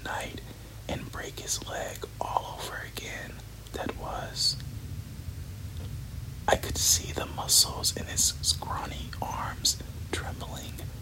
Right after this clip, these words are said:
with every lunging step. He sat down on the bed with a sigh of relief. "Can you help me with the," he gestured at the ironmongery encasing his leg.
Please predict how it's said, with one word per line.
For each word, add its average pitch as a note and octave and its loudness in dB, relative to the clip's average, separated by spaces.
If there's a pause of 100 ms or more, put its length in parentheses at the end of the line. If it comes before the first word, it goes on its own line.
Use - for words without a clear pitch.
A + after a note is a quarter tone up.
(120)
with - -4
every - -2 (140)
lunging - 0
step. - 2 (1200)
He - -2
sat - 6
down - 0
on - -4
the - -6
bed - 0 (120)
with - -2
a E2+ 0
sigh - 6
of - -2
relief. - -4 (1040)
"Can - -2
you - -2
help - 0
me - 0
with - -2
the," - 0 (1000)
he - -4
gestured - 8
at - -2
the - 4 (100)
ironmongery - -2 (200)
encasing - 0
his - 2
leg. - 0